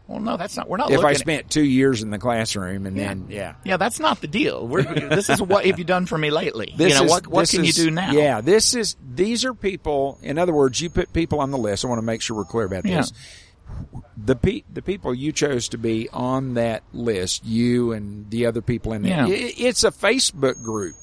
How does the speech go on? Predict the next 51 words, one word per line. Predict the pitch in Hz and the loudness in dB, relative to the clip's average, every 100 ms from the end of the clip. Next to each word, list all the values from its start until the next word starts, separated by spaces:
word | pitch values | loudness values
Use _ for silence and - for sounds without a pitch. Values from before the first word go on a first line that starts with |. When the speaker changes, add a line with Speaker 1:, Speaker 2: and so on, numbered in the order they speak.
| - | -4
Speaker 2:
isn't | 147 185 | -2 -2
it? | 98 - - | -4 -8 -2
Speaker 1:
Yeah. | 427 453 | 0 2
Speaker 2:
And | 208 202 | 0 4
then, | 269 240 | 2 2
and | 208 202 | -4 -2
then | 254 | 0
it | 220 160 | -2 0
got, | 165 170 165 _ _ - - | 2 4 0 _ _ -16 -6
it | 165 | 0
got | 165 151 | 2 2
organized | - 180 202 151 131 127 117 | 2 2 2 2 2 2 -2
into | 143 131 127 | -2 -2 0
some | - 139 123 - - | 0 0 -4 -8 -6
kind | 127 | -4
of | 104 | -2
a | |
legal | 104 117 117 107 95 | 0 0 0 -2 -6
entity, | 95 80 80 80 | -8 -10 -12 -10
didn't | 101 110 | -8 -8
it? | 127 | -12
What | - 117 127 | -8 -6 -4
is | 123 123 | -4 -6
it? | - - | -10 -10
It's | 110 - | -6 2
Speaker 1:
Yeah, | 202 165 | 4 4
Speaker 2:
a | |
Speaker 1:
there's, | 131 131 - - | 4 2 0 0
um, | 131 117 110 - | 0 0 -2 0
the, | 127 117 95 | 2 2 0
the | 107 123 | 2 4
O | 160 | 4
P | - 143 131 | 4 -2 -4
E, | 143 | -4
because, | 120 113 - 147 151 139 | -4 -4 0 0 0 -4
because | - 110 120 151 139 | -10 -6 -2 0 0
we're | 143 123 | 0 -2
trying | - 127 123 | 0 0 0
to | |
garner | 95 113 113 117 117 | 0 2 4 2 2
a | |
little | 107 110 | 0 0
bit | 113 | 0
of | 113 | -2
fundraising | 123 110 101 98 95 | 0 2 0 0 -2
to | 92 | -4
support | - 85 104 | -4 -4 -2
education | 95 92 120 113 - | -2 -2 0 0 -2
Speaker 2:
Right, | 90 | -4
Speaker 1:
candidates. | 92 87 87 98 | -2 -2 -4 -6
Speaker 2:
right. | 90 | -8